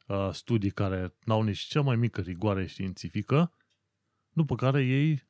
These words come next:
pot fi lăudați în țara lor de origine că sunt mari oameni de știință. Și omul simplu zice, „Uite, ăsta e om de știință că a publicat în Jurnalul Internațional de Cercetări Nucleare și a spus că electronul gândește”, știi?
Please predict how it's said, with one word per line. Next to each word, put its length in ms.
pot 200
fi 160
lăudați 460
în 60
țara 280
lor 180
de 80
origine 440
că 140
sunt 200
mari 240
oameni 440
de 120
știință. 600
Și 160
omul 340
simplu 280
zice, 240
„Uite, 220
ăsta 200
e 40
om 120
de 80
știință 380
că 100
a 40
publicat 520
în 100
Jurnalul 360
Internațional 640
de 200
Cercetări 500
Nucleare 600
și 100
a 40
spus 240
că 280
electronul 520
gândește”, 540
știi? 280